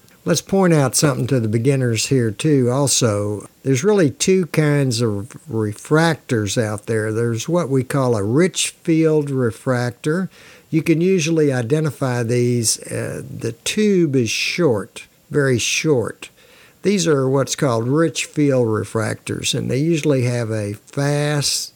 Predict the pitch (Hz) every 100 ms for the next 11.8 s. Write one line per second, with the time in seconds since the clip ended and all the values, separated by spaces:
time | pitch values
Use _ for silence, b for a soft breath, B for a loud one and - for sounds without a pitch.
0 | _ - 170 160 147 135 123 117 120 -
1 | 143 127 120 135 151 - 104 110 120 117
2 | - 131 120 120 110 131 131 - - -
3 | 147 123 110 120 147 185 156 _ 110 120
4 | 123 127 123 131 - - 127 131 - 127
5 | 117 120 127 127 131 135 123 127 147 -
6 | - 151 170 170 165 160 160 _ _ 156
7 | 156 160 196 208 - 175 160 156 156 156
8 | 127 120 147 170 196 196 - - - 131
9 | 120 120 - 151 180 214 214 208 190 170
10 | 120 165 170 160 160 147 156 151 143 123
11 | - - 165 180 175 - 110